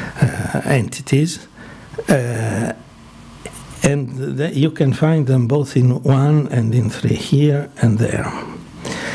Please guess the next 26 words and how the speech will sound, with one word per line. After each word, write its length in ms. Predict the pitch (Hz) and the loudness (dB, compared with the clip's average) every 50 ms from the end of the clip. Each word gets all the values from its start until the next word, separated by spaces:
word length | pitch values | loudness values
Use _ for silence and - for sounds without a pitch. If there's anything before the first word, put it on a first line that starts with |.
| - - - - - - - - - - - - - - | -8 -8 -8 -8 -8 -8 -8 -8 -8 -10 -10 -12 -2 2
In 200 | - 151 143 139 | 2 2 2 2
the 100 | 127 123 | -2 -6
first 400 | - - 202 220 214 208 - - | -6 -2 0 0 0 -2 -2 0
paper, 480 | 180 170 170 175 165 - 151 143 131 127 | 2 4 4 4 2 2 2 2 2 2
uh, 560 | 127 123 117 117 120 120 117 123 120 120 117 | 0 0 0 0 2 2 2 2 2 0 2
Ré-, 300 | 131 131 143 - 120 123 | 0 0 2 2 2 4
Réflexion 680 | 123 139 131 - 139 131 120 - - - 165 156 160 | 4 2 2 2 0 0 0 0 0 2 4 4 4
sur 220 | 147 - - 127 117 | 2 2 2 2 2
la 120 | 117 113 | 2 2
résolution 680 | 113 120 117 - - 151 135 131 131 127 - 165 151 143 | 2 2 2 0 2 2 2 2 2 2 2 2 4 4
algébrique 540 | 127 113 127 123 113 135 147 147 139 - 117 | 2 0 0 0 2 2 2 2 0 -2 -2
des 200 | 120 120 110 117 | -2 0 0 -2
équations, 640 | 113 - - - - - - 180 165 139 131 131 - - - - - - - - - - | 0 0 2 2 2 2 2 2 2 0 -2 -6 -10 -14 -18 -18 -18 -16 -16 -12 -2 2
Lagrange's, 960 | - 131 131 127 123 135 151 165 170 170 151 147 156 151 135 123 - - - | 2 4 4 4 2 2 4 4 4 4 4 2 2 2 0 0 -2 -2 2
uh, 220 | 147 139 135 131 113 - - - - - - | 2 2 2 2 -2 -6 -12 -18 -8 0 2
Lagrange 560 | 139 135 117 139 139 160 170 165 151 135 131 | 4 4 4 4 2 4 4 4 4 2 0
studies, 840 | 120 - - - 165 151 147 139 135 131 127 120 117 - - - - - - - - - - - | -2 0 0 2 2 2 2 2 2 2 2 0 0 -2 -4 -6 -8 -12 -16 -20 -18 -14 -6 0
uh, 60 | - - - - - - - - - - - - - - - - - - - 127 117 113 117 - 113 113 - - - | 2 2 2 0 -2 -8 -10 -8 -8 -8 -6 -6 -6 -2 -2 -2 0 0 2 2 2 2 2 2 0 0 0 0 0
I, 300 | - - - - - 120 | 0 0 0 0 0 0
I 20 | |
will, 340 | 113 117 113 113 110 101 98 113 - - - - - - - - | 2 2 2 2 2 2 0 -2 -6 -10 -14 -18 -20 -16 -4 -2
I 80 | - 120 | 0 2
will 180 | 107 117 117 | 4 4 4
not 340 | 117 127 139 135 - - - - 131 | 4 4 2 0 -2 -6 -4 -2 2
go 200 | 117 131 131 120 | 2 2 2 2
in, 320 | 120 127 - 104 113 | 0 -2 -4 -6 -6